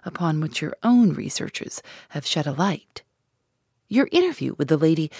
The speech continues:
has cleared the situation very much." I did not know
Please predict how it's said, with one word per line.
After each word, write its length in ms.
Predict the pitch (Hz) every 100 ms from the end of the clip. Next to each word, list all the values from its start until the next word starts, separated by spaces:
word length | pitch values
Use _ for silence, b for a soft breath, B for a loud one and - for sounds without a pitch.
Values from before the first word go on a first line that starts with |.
| B B
has 180 | 185
cleared 320 | - - 247 202
the 80 |
situation 580 | 196 180 - 180 165 165
very 240 | 156 147 151
much." 560 | 240 - - - - _ _ _ _ _ _ _ _ _ _ -
I 100 | 226
did 220 | 220 359
not 220 | 392 311
know 340 | 180 190 180